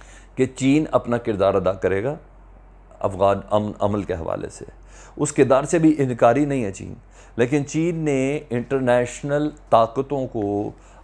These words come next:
आज एक बड़ा तगड़ा पैगाम दिया। सबसे पहले तो उन्होंने, चीन ने अपने जितने भी शहरी हैं ना, उनको कहा, "फिल फॉर अफगानिस्तान से बाहर निकल जाएं, आपने अफगानिस्तान में नहीं रहना।" दरख्वास्त नहीं की, हुक्म दिया है,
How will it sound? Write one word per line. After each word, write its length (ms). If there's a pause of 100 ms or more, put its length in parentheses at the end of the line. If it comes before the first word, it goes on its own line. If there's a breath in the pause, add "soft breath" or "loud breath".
आज 200
एक 260
बड़ा 500
तगड़ा 480
पैगाम 380
दिया। 200
सबसे 380
पहले 220
तो 120
उन्होंने, 260
चीन 240
ने 200 (140)
अपने 320
जितने 580
भी 360 (540 soft breath)
शहरी 400
हैं 100
ना, 200
उनको 220
कहा, 160
"फिल 480
फॉर 480 (340 soft breath)
अफगानिस्तान 580
से 120
बाहर 240
निकल 220
जाएं, 160 (1000 soft breath)
आपने 360
अफगानिस्तान 560
में 140
नहीं 480
रहना।" 240
दरख्वास्त 520
नहीं 120
की, 140
हुक्म 420
दिया 200
है, 120